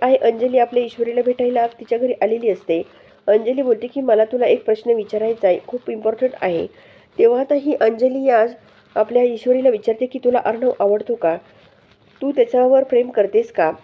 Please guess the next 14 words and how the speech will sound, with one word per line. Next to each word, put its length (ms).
असं 200
पण 220
इकडे 320
जेव्हा 240
आता 140
ईश्वरीला 880
ही 240
अंजलीताई 540
विचारत 360
असते, 220
तेव्हा 240
मात्र 320
ईश्वरी 360
ही 140